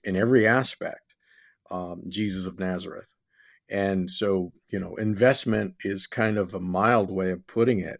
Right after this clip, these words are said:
You know, it was total radical allegiance.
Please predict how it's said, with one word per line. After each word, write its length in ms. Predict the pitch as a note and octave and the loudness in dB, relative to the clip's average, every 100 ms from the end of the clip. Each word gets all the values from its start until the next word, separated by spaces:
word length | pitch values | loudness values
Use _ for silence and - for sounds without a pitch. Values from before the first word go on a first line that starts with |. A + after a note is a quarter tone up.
| _ | _
You 80 | F#2+ | -8
know, 160 | F2+ F2+ | -6 -6
it 200 | G2 D#2 | -4 -4
was 480 | G2 F#2 F2+ - - - - - _ - | -2 -2 -4 -10 -14 -20 -20 -20 _ -8
total 600 | - B2 A#2 A#2 G#2+ - | 4 6 8 6 4 2
radical 640 | G2+ A2 G#2+ G#2+ G#2 F2+ | 4 6 6 4 -2 -2
allegiance. 840 | F#2+ G2+ A2+ - F2 - - - | -2 0 0 0 -6 -8 -12 -12